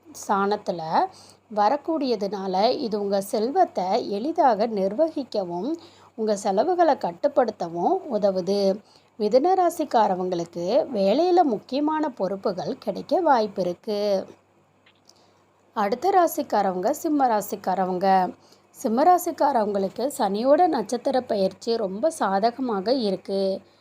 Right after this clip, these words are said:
இந்த காலகட்டத்துல நீங்க புதிய பொறுப்புகள், உயர் பதவிகள், அலுவலகத்துல பெரிய அங்கீகாரத்தை பெறலாம்.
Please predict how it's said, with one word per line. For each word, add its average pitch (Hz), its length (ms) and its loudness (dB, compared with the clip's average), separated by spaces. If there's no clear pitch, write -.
இந்த 226 280 0
காலகட்டத்துல 220 1040 0
நீங்க 208 600 -2
புதிய 240 380 -6
பொறுப்புகள், 208 720 -2
உயர் 254 420 0
பதவிகள், 202 800 -6
அலுவலகத்துல 233 840 0
பெரிய 233 340 0
அங்கீகாரத்தை 240 720 -2
பெறலாம். 208 760 -2